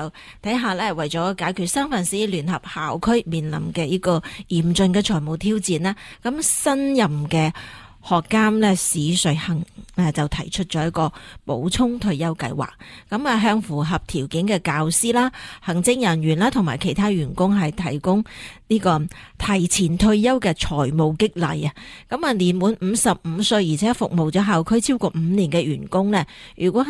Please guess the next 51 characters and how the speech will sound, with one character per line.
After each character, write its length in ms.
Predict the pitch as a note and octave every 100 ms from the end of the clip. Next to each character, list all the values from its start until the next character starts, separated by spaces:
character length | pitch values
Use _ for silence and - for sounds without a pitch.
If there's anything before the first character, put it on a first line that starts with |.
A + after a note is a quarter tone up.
| D#4
二 160 | A3 G#3
零 40 | E3
二 240 | D3+ D3+
五 40 | D3
年 240 | E3 D3 C#3+
六 160 | E3+ -
月 80 | E3+
三 360 | - A#3+ A#3+ A#3+
十 140 | - -
號 200 | F#3 D#3
之 160 | D#3 A3
前 200 | F#3+ C#3
退 220 | F3 D3+
休， 180 | F3 F#3+ - -
可 100 | G#3+
以 100 | B3
獲 140 | F#3+ D3+
得 140 | F#3+
相 260 | G#3 A3 G#3+
當 180 | G#3+ G#3
於 140 | A3
年 240 | F#3 A#2+
薪 320 | D3 - A3 A3+ - -
百 140 | F#3+ F#3+
分 180 | D#3
之 140 | C#3 F#3+
六 160 | F3+ -
十 140 | -
嘅 180 | - D#3 -
補 200 | - - F#3
償 160 | F3+ - E3
金 100 | - F3+ E3+
嘅。 80 | E3 - - - - -
咁 120 | A#3+
啊， 80 | D#4
比 180 | A3+ C4+
起 400 | D#4+ C#4+ F#3 D#3+
而 20 | D#3+
家 200 | A3 A#3
嘅 100 | G3+
退 220 | G#3 F3
休 200 | G3 G#3 -
補 120 | E3+
償 220 | F#3 C#3
金 200 | D3 E3+
只 120 | D#3+ F3
係 180 | D#3
一 60 | F3+
千 300 | - G#3+ F#3
蚊 240 | F#3+ F3
啊， 120 | F3